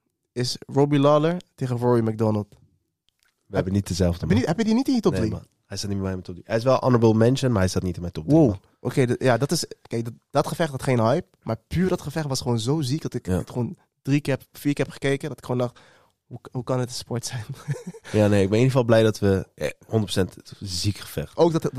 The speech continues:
Speaker 1: dat gezicht van Rory McDonald nog in die vierde of vijfde ronde, dat hij zo in die camera kijkt, of zo, dat je gewoon denkt van, hoe, deze man is aan het vechten voor zijn leven. En, eh, ja, ik weet niet, man. Dat hele, als je, voor de mensen die het niet kennen, ga dat gevecht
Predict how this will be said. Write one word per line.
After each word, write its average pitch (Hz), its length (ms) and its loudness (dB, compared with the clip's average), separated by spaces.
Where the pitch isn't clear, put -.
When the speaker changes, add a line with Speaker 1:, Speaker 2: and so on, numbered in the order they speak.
Speaker 1:
dat 120 220 -4
gezicht 139 340 -2
van 123 200 -2
Rory 120 260 2
McDonald 113 420 0
nog 113 180 -6
in 117 60 -4
die 110 100 -6
vierde 120 260 -4
of 113 60 -8
vijfde 113 300 -6
ronde, 113 80 -4
dat 113 80 -6
hij 117 100 -6
zo 113 60 -2
in 113 80 -4
die 117 100 -8
camera 120 420 -6
kijkt, 110 340 -8
of - 40 -20
zo, - 80 -14
dat - 100 -20
je - 40 -14
gewoon 113 160 -6
denkt 117 160 -6
van, 110 100 -6
hoe, 120 160 -4
deze 120 180 0
man 131 100 4
is 131 80 0
aan 135 60 0
het - 100 -10
vechten 143 320 2
voor 135 160 -2
zijn 120 120 0
leven. 139 340 0
En, 110 220 0
eh, 107 140 0
ja, 104 160 -2
ik 123 120 -10
weet 147 120 2
niet, 127 100 2
man. 113 180 0
Dat 120 100 -4
hele, 143 260 0
als - 140 -2
je, - 80 -10
voor - 100 -4
de 165 80 4
mensen 180 140 4
die 180 100 -4
het - 0 -
niet 160 100 -8
kennen, 160 200 0
ga 156 100 0
dat - 120 -4
gevecht - 220 -4